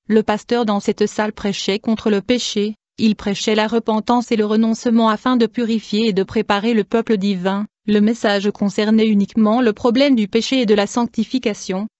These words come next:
Puis l'ange me montra un autre rassemblement des enfants de Dieu. C'était comme un stade rempli de gens mais l'endroit était en feu.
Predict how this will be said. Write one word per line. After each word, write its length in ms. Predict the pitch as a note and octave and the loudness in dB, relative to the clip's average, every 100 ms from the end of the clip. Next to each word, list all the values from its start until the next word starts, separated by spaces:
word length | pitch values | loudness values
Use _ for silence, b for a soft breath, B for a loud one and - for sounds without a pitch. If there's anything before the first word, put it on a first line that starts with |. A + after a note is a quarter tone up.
| _ | _
Puis 140 | - G#3+ | -2 0
l'ange 320 | G#3+ A3+ A3 | 2 2 2
me 160 | G3+ | 2
montra 460 | G#3 A3 A3 - A#3+ | 2 0 -2 -2 0
un 160 | B3 A#3 | 2 2
autre 240 | B3+ A#3+ | 2 0
rassemblement 720 | G#3+ G#3 A3 A#3 A#3 A3+ B3+ | 0 0 2 2 4 4 2
des 180 | A3 G#3+ | 0 2
enfants 380 | G#3+ - A#3+ B3 | 0 0 -2 0
de 100 | A3 | 0
Dieu. 380 | F#3+ G3+ G#3+ A#3 _ _ | 0 -2 -2 -6 _ _
C'était 300 | - A#3 C#4 | -2 0 0
comme 180 | C4+ A3 | -2 0
un 120 | A3 | 2
stade 320 | A3 - A3 G3 | -2 -2 0 0
rempli 420 | F#3 G3 - A#3 | 0 -2 0 0
de 140 | G#3+ | 0
gens 240 | G#3 A#3 A#3 | 0 2 4
mais 160 | A3 | 4
l'endroit 440 | A3 G#3 F#3+ G#3 A3 | 4 2 2 0 0
était 300 | - A#3+ A#3+ | 2 0 2
en 100 | A#3 | -2
feu. 360 | - G3+ G3 | -4 -4 -4